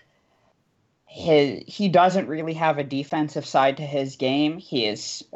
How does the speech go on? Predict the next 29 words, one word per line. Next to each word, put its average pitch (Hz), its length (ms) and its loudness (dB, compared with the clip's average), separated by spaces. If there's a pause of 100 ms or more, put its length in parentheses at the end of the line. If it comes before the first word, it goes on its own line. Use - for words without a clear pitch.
(120)
a 151 100 6
true 147 400 4
attacking 135 460 2
player. 143 500 4
So 127 240 2
if 113 180 0
you're 143 140 2
having 143 300 0
to 139 140 -6
rely 127 720 4
on 123 500 -2 (420)
a 143 120 4
lot 131 240 6
of 127 100 0
counterattacking 143 1200 0 (100)
and 123 400 -2 (640)
winning 143 420 2
balls 143 640 4
late, 143 720 -2 (920)
you're 156 220 -2
gonna 156 200 2
see 160 720 0
some 160 300 -2
gaps 151 320 2
in 165 60 -4
his 156 220 -4
game 165 280 -6
show 185 260 2
up. 208 260 2